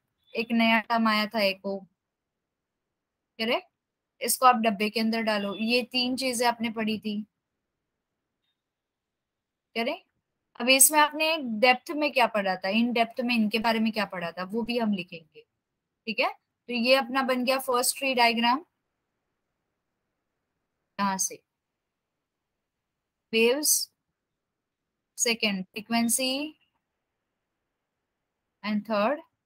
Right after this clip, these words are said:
echo। Am I making myself clear? Easy? ठीक है, तीन concepts पढ़े थे। अब ये जो waves है वो क्या होते हैं,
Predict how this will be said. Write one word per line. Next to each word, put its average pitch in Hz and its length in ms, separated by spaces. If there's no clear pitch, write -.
echo। 165 400
Am 226 140
I 269 80
making 262 320
myself 269 420
clear? 247 280
Easy? 277 380
ठीक 240 140
है, 381 80
तीन 311 200
concepts 262 580
पढ़े 196 300
थे। 160 120
अब 262 160
ये 285 180
जो 311 140
waves 294 400
है 294 140
वो 285 220
क्या 294 120
होते 285 300
हैं, 294 260